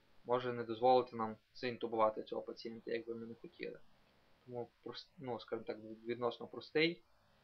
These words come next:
і більш-менш дієвий варіант — це є анестезія місцевими анестетиками. Будемо надіятися, що в нас колись з'явиться десятивідсотковий лідокаїн, багато має застосувань в клініці невідкладних станів. Ну, одне застосування — це буде, звичайно, анестезія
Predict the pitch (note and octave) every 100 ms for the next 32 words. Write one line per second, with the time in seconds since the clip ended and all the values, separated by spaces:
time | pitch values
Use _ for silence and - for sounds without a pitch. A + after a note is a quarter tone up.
0 | _ - F3+ A2+ A2+ A2+ A#2 A2+ - A2+
1 | A2+ - A#2 C3 D3 D3+ D3 B2 B2 C3
2 | C#3 - - A#2 A#2 A#2 A2+ A2 - -
3 | A2+ A#2+ A2 - A2+ A2+ A2 A2 A2+ A#2
4 | A2+ A2+ A2 - - A2+ A#2 A2+ A2 A2+
5 | A2 - - A2+ - A#2+ A2+ A#2+ A#2+ D3
6 | D#3+ E3 - E3+ - - E3 D#3 D#3 E3
7 | D#3 D#3+ F3 - _ A2 A#2 - C#3+ C#3+
8 | C#3 D3 D3+ - D3+ D3 - - - _
9 | - D3 C#3+ C#3+ C#3+ - C3+ C#3 - C3+
10 | C3+ A#2+ D3 D#3+ _ _ _ A2+ A#2 B2
11 | B2 A2+ - A#2 A#2+ - A2+ A2+ A2+ -
12 | _ _ _ _ - - - - - -
13 | A#2 A2+ A2 G#2+ - A2+ A#2+ A#2 A2